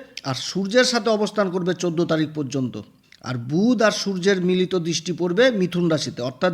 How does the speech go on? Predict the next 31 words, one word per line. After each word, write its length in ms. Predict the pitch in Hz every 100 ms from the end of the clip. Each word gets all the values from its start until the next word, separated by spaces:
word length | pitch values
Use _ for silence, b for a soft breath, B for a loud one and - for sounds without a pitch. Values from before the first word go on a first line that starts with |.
| 147
বুধ 240 | 180 247 202 - B B B B
এই 120 | 139
সময়কালে 480 | - 156 170 180 202
মিথুন 280 | 170 156 160
রাশিকে 300 | 156 156 160
দেখবে। 320 | 143 113 101 87 _ _ b b b b b b
তো 80 | 131
বুধের 480 | 123 156 180 233 247 226 - -
এই 180 | 208 262
পরিবর্তনে 760 | 220 254 247 233 226 190 156 156 220 208 - B B B B B
বৃশ্চিক 420 | 123 143 - 202 202
রাশির 260 | 202 208
উপর 140 | 190 208 -
কী 100 | 214 170
প্রভাব 300 | 196 185 208 208
পড়বে, 220 | 190 190
আজকে 220 | 190 -
এই 80 | 185 170
বিষয়ে 220 | 190 175
বিশেষ 240 | 151 170 160
আলোচনা 360 | 156 151 156
করব। 260 | 151 131 104 104 - _ _ B B B B B
তো 40 | 135
আলোচনাটি 540 | 151 285 214 220 196 220
এগিয়ে 280 | 220 226 226
নিয়ে 200 | 226 220
যাওয়ার 200 | 226 214
পূর্বে 260 | 220 214
সমস্ত 400 | 220 208 214 208 226
দর্শক 340 | 196 185 214 202
বন্ধুদের 440 | 202 214 208 220